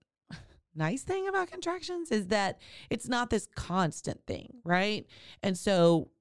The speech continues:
you're either having a contraction or you're not. And when you're not having a contraction, you should feel fine. Maybe tired if you've been doing it for hours and hours and hours, but on the whole, you should feel fine. And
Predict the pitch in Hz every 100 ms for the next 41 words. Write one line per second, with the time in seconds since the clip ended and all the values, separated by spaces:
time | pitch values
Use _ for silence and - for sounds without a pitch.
0 | _ 185 175 156 131 135 143 226 233 285
1 | 285 285 302 311 311 _ _ - 160 233
2 | 403 440 - - _ 202 208 226 220 240
3 | 269 254 - 208 196 196 185 180 226 233
4 | 165 156 170 - _ _ _ _ - 226
5 | 277 226 208 214 - 147 - _ _ _
6 | _ _ - 220 254 214 156 160 185 160
7 | 156 139 147 143 139 - 131 139 143 139
8 | 135 139 165 269 208 - - - - 233
9 | 208 - - _ _ 202 185 196 302 214
10 | 233 - 190 202 214 226 208 240 277 -
11 | 170 _ _ - - - - 233 220 214
12 | 214